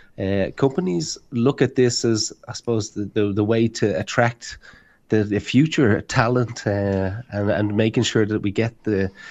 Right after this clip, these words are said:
the right talent into the companies and that, that they can grow and have a successful career with the, the actual company itself. You know, at Monocle, we've been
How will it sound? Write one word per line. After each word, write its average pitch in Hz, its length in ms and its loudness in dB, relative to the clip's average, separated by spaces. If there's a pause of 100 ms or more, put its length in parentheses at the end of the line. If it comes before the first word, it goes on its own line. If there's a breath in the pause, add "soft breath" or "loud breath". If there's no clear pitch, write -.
(260 loud breath)
the 117 100 2
right 135 260 4
talent 147 380 4
into 110 200 4
the 104 140 2
companies 104 500 -2
and 101 160 -2
that, 107 140 -2
that 107 160 -4 (220)
they 117 120 0
can 113 200 -2
grow 107 520 2
and 98 280 0 (260 loud breath)
have 131 160 -2
a 120 40 -4
successful 120 580 -4
career 123 400 0
with 101 180 -2
the, 80 300 -2
the 85 360 -2
actual 95 460 -4
company 98 420 -2
itself. 117 460 -2
You 92 80 -2
know, 101 240 0
at 101 80 -8
Monocle, 110 480 2
we've 98 260 -2
been 104 300 0